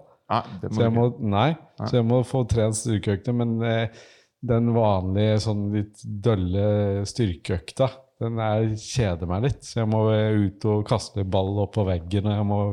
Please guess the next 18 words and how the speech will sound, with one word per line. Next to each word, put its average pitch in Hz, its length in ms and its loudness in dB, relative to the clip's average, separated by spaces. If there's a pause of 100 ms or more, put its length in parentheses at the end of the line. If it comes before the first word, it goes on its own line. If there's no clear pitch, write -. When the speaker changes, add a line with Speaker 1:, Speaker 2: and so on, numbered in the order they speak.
Speaker 2:
finne 95 460 -2
sånne 101 280 -4
økter - 380 -6
som 104 180 -4
jeg 101 140 -4
synes 101 240 -4
er 95 100 0
litt 92 140 -4
gøy, 101 220 0
da. 113 80 -4 (720)
Speaker 1:
Men 123 100 2
du, 190 140 2
det, 190 160 0 (240)
det, 175 160 2 (400)
du 139 420 -2
hører 135 400 0
på 123 260 -4
jazzmusikk 110 920 -4